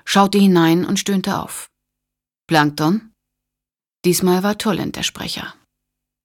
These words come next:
„G-Punkt Polyhedra“, gab sie zurück.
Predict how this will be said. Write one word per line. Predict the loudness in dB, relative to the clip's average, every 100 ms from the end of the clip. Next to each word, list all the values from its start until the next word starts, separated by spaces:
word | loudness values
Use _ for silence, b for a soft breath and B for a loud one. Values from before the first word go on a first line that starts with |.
| _ _
„G-Punkt | 0 4 4 2 0 0 2
Polyhedra“, | 2 4 4 4 2 -2 -6 -8 _ _ _ _ -12
gab | -10 -10
sie | -8
zurück. | -8 -8 -10 -14